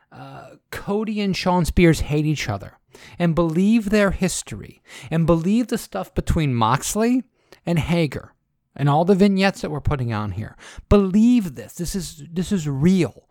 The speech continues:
These people hate each other, and they wanna get their hands on each other." And when A E W books these things with M J F and Cody, they don't let them get their hands on each other.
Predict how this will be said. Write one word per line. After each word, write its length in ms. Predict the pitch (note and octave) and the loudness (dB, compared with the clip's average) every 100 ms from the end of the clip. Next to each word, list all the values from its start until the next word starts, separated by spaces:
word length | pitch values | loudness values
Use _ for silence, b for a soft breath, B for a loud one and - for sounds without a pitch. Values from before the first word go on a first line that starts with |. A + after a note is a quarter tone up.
| b b _ | b b _
These 240 | F3+ F3+ | -2 0
people 320 | - G#3+ - - | 0 0 -2 -8
hate 380 | - F3+ G#3 | -6 -2 0
each 220 | F#3+ D3 B2 | -2 -6 -8
other, 200 | G#2+ A2+ | -10 -12
and 120 | C3 | -12
they 40 | D#3 | -10
wanna 260 | D#3 F3 | -8 -10
get 160 | E3+ - | -8 -8
their 120 | D#3+ | -8
hands 440 | - E3+ F3+ G3 | -8 -6 -2 0
on 120 | D3 A#2 | -2 -4
each 180 | G#2+ | -8
other." 180 | A2+ A2 | -12 -10
And 180 | C#3+ E3 | -10 -8
when 120 | E3+ | -10
A 40 | D#3 | -6
E 260 | A3 B3+ | -4 -4
W 400 | A3+ G#3+ A3+ G#3+ | -4 -4 -4 -4
books 460 | D3+ - E3+ - - | -6 -6 -8 -8 -10
these 300 | F#3 E3 - | -10 -10 -8
things 360 | G3 A#3 F#3 B B B B B - | -4 -2 -4 B B B B B -8
with 160 | E3 | -8
M 220 | - F#3 G#3 | -6 -8 -6
J 220 | G3 F#3 | -6 -6
F 200 | A3+ G3+ | -6 -8
and 100 | E3+ | -8
Cody, 460 | - A3+ C4+ G3+ - | -4 -4 -6 -10 -12
they 220 | B2+ F3+ | -10 -4
don't 240 | G3 A#3 | -4 -4
let 140 | A#3+ - | -8 -10
them 160 | G#3+ | -6
get 200 | G#3+ G3 | -6 -6
their 140 | G#3 G3+ | -4 -2
hands 320 | G#3 D4 C4+ | 0 0 2
on 100 | A#3 | 2
each 200 | D#3 - | 0 -4
other. 280 | G#2+ - | -8 -12